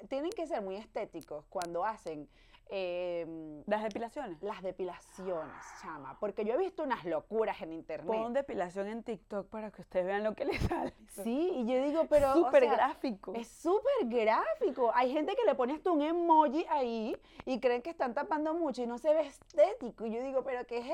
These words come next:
Speaker 1: esto?". Al final tiene muchas compartidas y yo me río y se lo mando tal vez a una amiga porque yo le digo, "Mira
Speaker 2: Pero yo,
Speaker 1: esto".
Speaker 2: yo me pregunto que venderán así, porque yo siento que lo comparte uno por decir, "Mira esto, cuá, cuá, cuá", y uno se ríe ya, pero yo siento que yo no iría <laughs> para allá.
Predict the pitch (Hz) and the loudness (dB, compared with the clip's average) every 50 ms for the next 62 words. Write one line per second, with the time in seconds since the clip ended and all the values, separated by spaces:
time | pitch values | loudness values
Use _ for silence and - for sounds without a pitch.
0 | 403 622 440 - - 226 196 202 320 - 269 247 240 226 220 - 269 285 311 349 | -2 -2 -2 -4 -2 -2 -2 -2 -2 -4 -6 -6 -6 -6 -6 -6 -6 -6 -4 -6
1 | 330 311 359 349 - 370 349 403 - 214 208 - 220 214 202 226 330 - - - | -6 -8 -8 -8 -6 -6 -4 -2 -4 -4 -4 -4 -4 -2 -2 -2 -2 -6 -10 -20
2 | - - 302 - 185 175 240 202 185 180 226 262 240 208 - 330 - - 190 175 | -20 -18 -12 -10 -6 -6 -6 -6 -6 -4 -4 -2 -2 -2 -2 -2 -2 -2 -4 -6
3 | 143 220 202 185 175 175 175 175 196 - 277 240 262 254 277 277 262 277 247 214 | -8 -6 -6 -6 -4 -4 -6 -6 -4 -4 -4 -4 -4 -4 -4 -4 -4 -4 -6 -6
4 | 220 247 269 269 254 254 247 240 233 220 208 - 180 175 185 196 196 190 185 185 | -6 -6 -4 -4 -2 0 0 0 0 -2 -6 -4 -4 -4 -2 -2 -2 -2 -2 -4
5 | 185 196 240 262 262 247 233 226 208 247 294 311 294 - - 214 233 233 254 285 | -4 -6 -4 -4 -2 0 0 0 0 0 -2 -2 -4 -4 -4 0 0 0 0 0
6 | 269 277 262 254 254 262 247 226 - 247 - - - 196 196 - - 190 208 196 | -2 -4 -4 -4 -4 -6 -8 -8 -8 -10 -12 -12 -16 -18 -14 -10 -6 -4 -2 -2
7 | 196 202 196 196 190 208 240 349 339 359 339 311 - 359 320 185 160 - 208 202 | -2 -2 -2 -2 -2 -2 -2 -2 -2 -2 -2 -4 -4 -6 -4 -4 -4 -6 -6 -4
8 | - 220 214 233 233 - 302 311 277 - 349 - 311 302 277 247 - 240 208 - | -2 0 0 0 0 -2 -4 -6 -6 -6 -4 -2 0 0 0 0 -2 -2 2 2
9 | 226 220 226 - 277 277 294 302 330 - 339 294 277 254 - 302 294 302 359 440 | 2 2 2 2 0 2 2 0 -2 -2 0 0 0 0 0 -2 -2 -2 -2 -2
10 | 508 508 523 554 554 539 554 554 554 539 480 - - 932 440 - 480 440 - - | 0 0 0 0 0 -2 -6 -8 -8 -8 -8 -6 -6 -6 -4 -2 -4 -4 -4 -6
11 | 466 453 - - - 381 330 247 240 277 - 320 285 233 247 262 262 254 254 285 | -8 -6 -6 -6 -4 -4 -4 -4 -4 -6 -4 -2 -2 -2 -2 -2 -2 -2 0 0
12 | 262 220 - 220 202 185 175 175 170 - - 220 220 269 269 - 247 196 196 196 | -2 -2 -2 -4 -4 -4 -4 -4 -6 -6 -10 -10 -8 -10 -10 -8 -6 -4 -4 -4
13 | 202 214 214 196 202 190 - - 185 - 202 196 175 339 381 294 190 190 | -4 -4 -6 -6 -8 -8 -10 -10 -8 -6 -6 -4 -2 -2 -4 -4 -4 -8